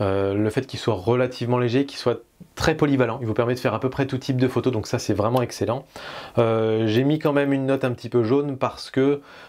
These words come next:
vous avez d'autres boîtiers qui peuvent être un peu plus adaptés. Je pense que pour, pour la photo de voyage, partez sur des, des boîtiers type micro quatre tiers qui vont être beaucoup plus légers, beaucoup plus transportables. Là, on a quand même un boîtier qui pèse six cent cinquante grammes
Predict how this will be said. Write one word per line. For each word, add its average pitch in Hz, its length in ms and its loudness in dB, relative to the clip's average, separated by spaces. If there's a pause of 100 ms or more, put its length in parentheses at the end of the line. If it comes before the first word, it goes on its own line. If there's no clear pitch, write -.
(140)
vous 110 180 0
avez 127 180 4
d'autres 135 240 2
boîtiers 135 360 0
qui 135 100 -14
peuvent 120 120 2
être 117 100 0
un 113 60 0
peu 110 100 -4
plus 113 160 0
adaptés. 117 380 2
Je 127 60 -6
pense 120 200 -4
que - 80 -20
pour, 113 180 0
pour 120 140 0
la 117 60 0
photo 123 220 0
de 117 40 0
voyage, 120 420 0
partez 113 240 -4
sur - 180 -4
des, 98 220 -2 (380)
des 104 80 2
boîtiers 110 320 2
type - 220 -6
micro 123 280 2
quatre 127 160 0
tiers 131 220 -2
qui - 80 -10
vont 107 80 0
être 92 100 -2
beaucoup 165 300 2
plus 156 160 0
légers, 143 280 2
beaucoup 139 260 -2
plus 143 100 -2
transportables. 143 640 -2 (380)
Là, 143 260 2
on 127 80 -2
a 110 80 2
quand 117 140 0
même 127 120 0
un 123 100 0
boîtier 120 380 0
qui 127 120 -10
pèse 110 160 -2
six - 120 -12
cent 120 120 -2
cinquante 107 360 -4
grammes 139 300 0